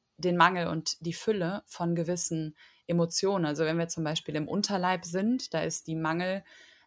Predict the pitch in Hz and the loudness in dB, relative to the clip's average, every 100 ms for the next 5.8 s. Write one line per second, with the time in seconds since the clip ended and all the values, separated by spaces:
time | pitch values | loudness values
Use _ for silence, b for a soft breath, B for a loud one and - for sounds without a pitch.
0 | - 180 175 170 185 190 175 - 185 180 | 0 2 2 0 0 0 -2 -4 -2 -2
1 | 165 - 160 165 175 170 190 180 - 175 | -4 -4 -4 -4 -4 -6 -4 -6 -4 -4
2 | 175 170 180 170 - 170 170 - - - | -2 -2 -2 -4 -2 -2 -4 -10 -14 -14
3 | - 180 240 - - 160 170 - - 165 | -4 -2 -2 -4 -8 -10 -10 -4 0 0
4 | 165 - 165 175 - 175 170 165 160 160 | -2 -4 -4 -4 -6 -8 -8 -10 -8 -8
5 | - 165 - 175 170 165 160 | -8 -10 -6 -4 -4 -4 -4